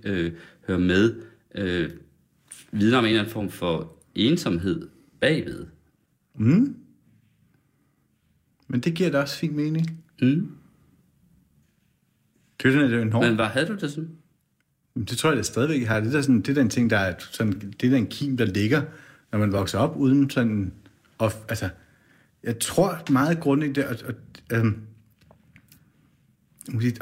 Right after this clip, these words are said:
Speaker 2: og igen, der sådan, for egentlig så havde jeg den der sådan forståelsesmodel, der hedder at, at være, vokse op som homo, fordi den, den føles som en kliché,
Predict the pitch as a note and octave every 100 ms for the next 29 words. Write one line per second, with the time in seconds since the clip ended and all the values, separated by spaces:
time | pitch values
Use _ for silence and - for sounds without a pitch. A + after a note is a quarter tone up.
0 | A#2 A#2+ A#2 - C#3 D3+ C#3+ - B2 -
1 | C3 C#3+ C#3 C3+ B2 C3+ D3+ C#3 A#2+ C3+
2 | B2 - A#2 - - - _ - A#2 -
3 | C#3+ B2+ B2 C3+ - G#2+ A2+ G2 A2 G#2+
4 | G#2+ F#2+ G#2 - G#2+ G#2+ G#2 - - G2+
5 | G2+ - A2+ - B2 A2 A2 B2 C3 -
6 | - - - _ _ - A2+ G#2+ A2+ G#2+
7 | A2 A2 - C3 C3+ A#2 G#2 - - -
8 | D#3+